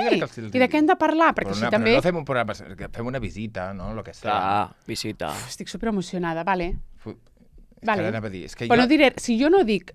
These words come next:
Speaker 2: eh, res, vosaltres no digueu
Speaker 1: De la
Speaker 2: res,
Speaker 1: pudor.
Speaker 2: eh? Sí, no digueu res, per
Speaker 1: És
Speaker 2: favor.
Speaker 1: que jo, clar, anava a dir, fem una visita i els hi fem una lectura a cada un. Però és que tampoc va d'això el nostre
Speaker 2: No, no
Speaker 1: programa.
Speaker 2: va d'això.
Speaker 1: A mi
Speaker 2: Una
Speaker 1: m'agradaria
Speaker 2: mica
Speaker 1: que,
Speaker 2: sí.
Speaker 1: que ells, <laughs>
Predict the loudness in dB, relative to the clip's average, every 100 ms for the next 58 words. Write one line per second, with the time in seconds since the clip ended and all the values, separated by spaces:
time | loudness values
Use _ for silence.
0 | -2 2 4 6 6 4 0 -4 0 0
1 | 0 -2 0 0 2 0 -2 0 2 2
2 | 2 0 2 0 2 2 0 -6 -8 -8
3 | -8 -2 0 0 2 2 2 0 -4 -6
4 | -6 -6 -4 -4 -4 -4 -4 -8 -6 -4
5 | -4 -4 -4 -2 -2 -2 -4 -8 -6 -2
6 | 0 0 2 0 0 -2 -4 -2 2 4
7 | 4 6 4 4 0 0 4 4 2 2
8 | 4 4 4 6 4 2 -4 -4 -2 -2
9 | -6 -6 -6 -8 -12 -10